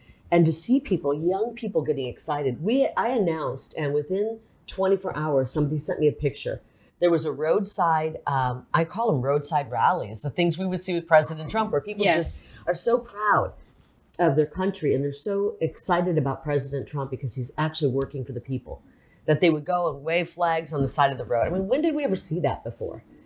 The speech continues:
Speaker 1: So one of these roadside rallies, um, there was a young woman, I guess, I'm guessing eighteen, twenty years old, and she's holding, I haven't even annou-, I haven't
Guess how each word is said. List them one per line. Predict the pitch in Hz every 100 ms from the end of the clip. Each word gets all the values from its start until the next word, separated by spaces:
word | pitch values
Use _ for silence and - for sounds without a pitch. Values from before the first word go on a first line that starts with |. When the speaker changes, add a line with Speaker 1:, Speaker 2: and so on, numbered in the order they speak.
| - - - - - -
Speaker 1:
So | - 202
one | 185 220 302
of |
these | 269 214 165 - 160
roadside | 165 165 165 143
rallies, | 135 127 127 135 160 151 -
um, | 156 147 151 151
there | 180
was | 180 175
a | 196
young | 190 196 214 202 165
woman, | 180 190 147
I | -
guess, | 151 190 208
I'm | - 170
guessing | 208 214 180 -
eighteen, | 160 165 - 170 170
twenty | - 156 160
years | 147 120
old, | 113 104 - _ _ _ _ -
and | 165
she's | 196
holding, | - 254 269 156 127
I | 233
haven't | 285
even | 269 208
annou-, | 170 165 -
I | 196
haven't | 233 247 220 143